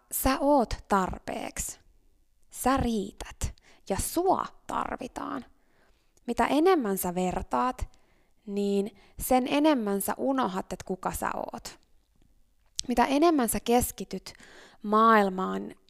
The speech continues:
niin kuin siihen, että mitä maailmassa tapahtuu, mitä muut tekee, miten muut tekee, mitä ne saavuttaa, miten ne elää,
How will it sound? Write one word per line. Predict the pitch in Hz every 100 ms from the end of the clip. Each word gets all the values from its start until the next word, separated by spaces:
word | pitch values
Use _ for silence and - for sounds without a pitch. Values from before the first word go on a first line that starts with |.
| - -
niin | 202 196
kuin | 202 190
siihen, | 226 196 185
että | -
mitä | 208 190
maailmassa | 190 190 185 180 -
tapahtuu, | 196 185 - - - 185
mitä | 202 214 190
muut | 185 190 _
tekee, | - 180 - 175 175 - - -
miten | 233 233 233 202 190
muut | 196 190 - -
tekee, | 190 175 - 180 175
mitä | 226 - 214
ne | 208
saavuttaa, | - 175 170 175 180 _ - 185 185
miten | 247 - 226 208
ne | 208 -
elää, | 185 175 175 175 180